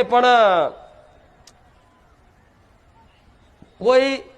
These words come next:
નાનપણથી જ પૈસાવાળાને ઘેર જન્મ લેતો હોય છે અમુક જણા, કે નાનપણથી જ રૂપિયામાં રમે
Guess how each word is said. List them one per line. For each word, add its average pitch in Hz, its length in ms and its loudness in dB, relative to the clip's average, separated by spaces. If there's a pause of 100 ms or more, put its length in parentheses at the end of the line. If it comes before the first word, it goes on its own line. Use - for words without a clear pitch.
(1080)
નાનપણથી 202 640 -2
જ - 60 -18
પૈસાવાળાને 240 680 0
ઘેર 196 220 -4
જન્મ 208 320 -2
લેતો 202 280 -2
હોય 156 240 -2
છે 147 80 -10
અમુક 139 200 -10
જણા, 104 280 -18 (880)
કે 226 60 -6
નાનપણથી 226 640 -2
જ 196 80 -8
રૂપિયામાં 240 420 -2
રમે 214 180 2